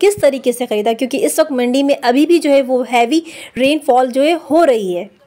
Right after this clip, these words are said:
बारिश की वजह से मंडी में इंतहाई बदतरीन सूरत हाल आपको देखने को मिल सकती है, लेकिन साथ ही साथ मंडी में इस वक्त रश बहुत बढ़ गया है और मंडी अपने उरूज को पहुंच चुकी है,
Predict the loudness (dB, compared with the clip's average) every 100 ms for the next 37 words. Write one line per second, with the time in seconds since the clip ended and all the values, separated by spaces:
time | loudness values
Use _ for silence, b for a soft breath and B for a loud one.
0 | _ _ _ _ -10 -4 -4 -2 0 2
1 | 0 0 2 2 0 0 0 0 0 0
2 | 0 0 0 2 2 2 0 0 0 0
3 | 0 0 0 -2 -2 -2 -2 -2 -2 -2
4 | -4 -4 -4 -2 0 0 -2 0 0 -2
5 | -2 -4 -2 -2 -2 0 0 0 0 0
6 | 0 -2 -2 -2 0 0 2 0 0 0
7 | 0 -2 -4 -4 -2